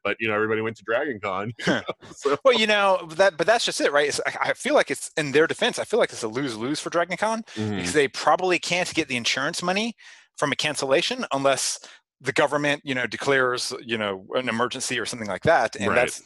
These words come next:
Speaker 2: not happening yet. So they have to go forward. But say only a third of the people show up and none of the guests show up, they will lose money like crazy this year on
Speaker 1: Mm-hmm.
Speaker 2: the, on this show. So they're, I, I, I'm positive that they're hoping they get to cancel too, but they're just not there yet.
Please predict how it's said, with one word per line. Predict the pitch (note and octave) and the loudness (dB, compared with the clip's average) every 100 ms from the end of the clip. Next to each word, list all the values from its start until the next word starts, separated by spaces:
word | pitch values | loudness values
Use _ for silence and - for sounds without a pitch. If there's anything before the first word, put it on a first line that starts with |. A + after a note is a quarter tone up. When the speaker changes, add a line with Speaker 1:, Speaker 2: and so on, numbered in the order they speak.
| _ | _
Speaker 2:
not | B2 A2+ | -4 0
happening | D#3+ F#3+ G#2+ | 0 0 -2
yet. | G#2 A#2 - - - | -4 -4 -6 -14 -10
So | D3 | -2
they | C#3+ | 2
have | G#3 - | 2 0
to | - | -2
go | A#2 | -4
forward. | - G#2 A2 B2 - | -4 -4 -6 -6 -10
But | - | -6
say | B2 F#3 F#3 | 2 4 4
only | F3 E3+ | 2 0
a | D3 | 0
third | - F3 | 2 2
of | D#3 | 0
the | C3+ | -2
people | F3+ C3+ | -6 -4
show | - B2+ | -2 2
up | F#3 A#3 - C3 | 4 4 2 -6
and | A#2+ | -2
none | C#3+ | 0
of | C3+ | 0
the | |
guests | G#2 E3 - | 2 0 2
show | G3 G#3+ | -2 -2
up, | - - - _ | -4 -14 -20 _
they | D3+ | 0
will | B3+ D#3 | 2 -2
lose | C3+ D3 C3 | -2 -4 -2
money | C3+ B2+ | -2 0
like | G#2 - | 0 -2
crazy | - D#4+ C#4 G#2+ | -4 -2 -2 -6
this | F2+ - | -6 -6
year | F#2 E2 - - | -8 -10 -12 -6
on | G#2+ | -4
Speaker 1:
Mm-hmm. | G#2 G2 G2 G2+ | -2 -2 -2 -4
Speaker 2:
the, | - | -4
on | A2+ G#2 | -6 -6
this | F#2+ | -4
show. | - G#2 F#2 | -2 -4 -6
So | - C3 | -4 2
they're, | E3 D#4 - | 2 2 2
I, | - D#3+ | 0 0
I, | E3+ | 0
I'm | F#3+ B3+ F#3+ - | 0 0 -6 -10
positive | - A3 F#3+ C3+ A#2 - - A#2 | 0 2 2 0 -2 -4 -6 -4
that | G#2+ | 2
they're | E3 D#3 | 4 4
hoping | C#3+ A2+ | 0 -4
they | G2+ | -6
get | G2 A#2 | -6 -6
to | - | -6
cancel | G#2+ F#2+ G2+ | -6 -6 -10
too, | - D3+ G2 _ - - _ | -4 -4 -4 _ -20 -20 _
but | G#2+ G#2 | -4 -2
they're | G#2 | -4
just | G2 G2+ | -6 -4
not | A2 F#2+ | -4 -2
there | A2+ G2+ | -2 -2
yet. | F2+ | -6